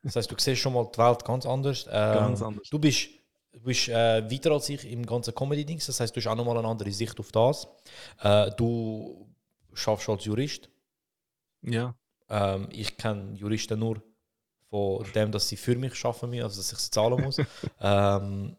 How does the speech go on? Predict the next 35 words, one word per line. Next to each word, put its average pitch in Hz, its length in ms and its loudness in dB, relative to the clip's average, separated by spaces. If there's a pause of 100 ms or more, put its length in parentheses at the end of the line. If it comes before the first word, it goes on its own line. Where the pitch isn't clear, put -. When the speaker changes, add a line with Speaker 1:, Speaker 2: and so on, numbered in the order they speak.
(120)
Speaker 1:
es 101 200 -4
hat 104 120 -4
gar 101 200 4
nichts 123 200 -4
zu - 80 -8
tun 120 160 -2
mit 120 180 -6
Jur-, 120 240 -2
also 107 140 -4
weißt 123 200 0
du, 123 140 2
so. - 80 -10 (220)
Und 117 140 -6
ich - 60 -2
glaube, 175 200 6
Speaker 2:
Ja. 131 60 4
Speaker 1:
unsere 127 180 6 (120)
Leben 170 180 2
sind 156 220 -4
schon, 156 320 -2 (220)
du 147 80 -14
wohnst 165 220 0
in 139 60 -8
Zürich, 160 260 0
Bro, 147 160 2
ich 143 100 -6
im 135 80 -4
Aargau, 135 320 4
unsere 135 240 2
Leben 180 140 4
sind 151 200 -4
schon 175 140 0
so 165 180 0
genug 160 420 -2
verschieden, 147 540 0